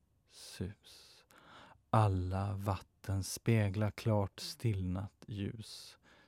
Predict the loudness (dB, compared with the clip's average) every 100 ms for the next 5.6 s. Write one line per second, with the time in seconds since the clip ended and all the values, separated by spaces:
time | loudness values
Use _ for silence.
0 | _ -14 -12 0 2 2 0 0 0 0
1 | 2 2 2 2 2 2 -2 -4 -6 -10
2 | -2 0 0 -4 -10 -4 -4 -4 -14 -6
3 | -4 -4 -8 _ _ _ _ _ _ _
4 | 0 2 2 0 -2 -2 -2 0 2 2
5 | 0 -2 -6 -10 _ -20